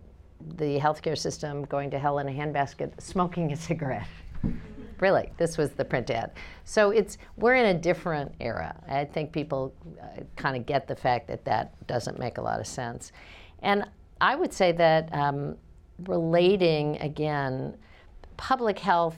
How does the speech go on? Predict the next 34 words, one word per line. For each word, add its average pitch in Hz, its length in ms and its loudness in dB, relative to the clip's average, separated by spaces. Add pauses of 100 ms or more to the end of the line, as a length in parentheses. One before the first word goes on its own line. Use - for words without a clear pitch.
(120)
makes, 165 400 -4 (160)
you - 220 -6
know, 69 180 -6 (340)
that 156 240 -2
terminology 147 680 -2
kinda 139 240 -6
makes 127 260 -10
people's 123 320 -10
eyes - 280 -2
glaze 60 320 -8
over. - 200 -12
They 69 160 -8
don't 62 360 -10
know 57 80 -10
what - 260 -12
you're - 80 -20
talking - 320 -4
about. 64 300 -2
They - 80 -10
don't 65 200 -8
really 60 220 -6
care 85 220 -8
what 78 180 -8
you're - 80 -12
talking 69 300 -6
about. - 180 -6 (480)
But 170 260 2
relating 180 600 4
it 160 240 -2
to 139 120 -6
them, 120 540 -4
I 120 60 -8
mean, 131 180 -8
how 165 800 0